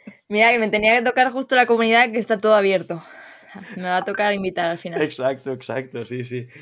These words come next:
Speaker 2: totalmente. O sea, que lo sepáis, que si vais a Madrid, eh, vais a tener una cervecita en terracita abierta, con Maribel Matei. Y, y además podéis iros con preguntas preparadas sobre temas de esgrima aleatorios, ¿vale? Para, para realmente ver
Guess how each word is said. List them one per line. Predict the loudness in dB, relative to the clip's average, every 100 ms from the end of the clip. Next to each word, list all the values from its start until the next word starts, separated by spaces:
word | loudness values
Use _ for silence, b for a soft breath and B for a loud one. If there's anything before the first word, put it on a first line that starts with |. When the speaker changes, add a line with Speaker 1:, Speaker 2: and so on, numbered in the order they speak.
| -20 -20 -20 _
Speaker 2:
totalmente. | -8 -6 -4 -4 -4 -6 -6
O |
sea, | -6 -4
que |
lo | -6
sepáis, | -6 -4 -4 -4
que | -10
si | -4
vais | -4 -2
a | -2
Madrid, | -2 -2 -4 -6 -8 _ _ b b b b b -12
eh, | -8 -6 -8 -10 -10 -10 -12 -14 -16 -16 -18 -14
vais | -10 -8 -6
a |
tener | -4
una | -2 -2
cervecita | -4 -6 -6 -10
en | -8
terracita | -8 -10 -10 -6
abierta, | -6 -6 -10 -18 -20 _ _
con | -8 -6
Maribel | -6 -4 -2 0
Matei. | -2 -4 -12 -14 _
Y, | -8 -8 -6
y | -6
además | -6 -6 -6
podéis | -4 -4 -4
iros | -6 -6
con | -6
preguntas | -6 -8 -8 -10
preparadas | -10 -8 -6 -6
sobre | -6 -10
temas | -6 -6
de | -6
esgrima | -6 -4
aleatorios, | -2 -2 -2 -4 -6 -10 -20 _ b b
¿vale? | -12 -10
Para, | -6 -6 -6
para | -6 -6 -4
realmente | -2 -2 -4 -6 -4
ver | -2 -4 -6